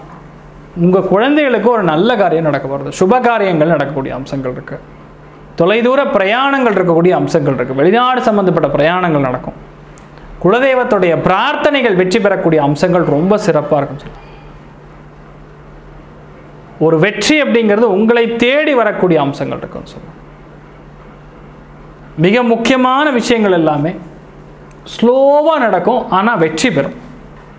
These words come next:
பணத்தேவைகள் அப்படின்னு பார்த்தீங்கன்னா இந்த வாரம் வரதோட அடுத்த வாரம் தான் உங்களுக்கு நல்லா இருக்கும். இந்த வாரம் கௌரவமே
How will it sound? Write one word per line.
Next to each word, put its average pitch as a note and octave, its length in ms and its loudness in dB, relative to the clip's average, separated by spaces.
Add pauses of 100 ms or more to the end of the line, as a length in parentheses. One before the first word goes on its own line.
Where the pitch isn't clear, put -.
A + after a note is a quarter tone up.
(1000)
பணத்தேவைகள் B3 920 0
அப்படின்னு G#3 280 2
பார்த்தீங்கன்னா F3 380 0
இந்த E3+ 240 2
வாரம் G3 300 0
வரதோட E3 260 2
அடுத்த E3 340 0
வாரம் D#3+ 180 2
தான் F#3 100 2
உங்களுக்கு C#3 280 -2
நல்லா C#3+ 140 0
இருக்கும். - 320 -8 (640)
இந்த D3+ 200 2
வாரம் F3 380 0
கௌரவமே G#3 920 2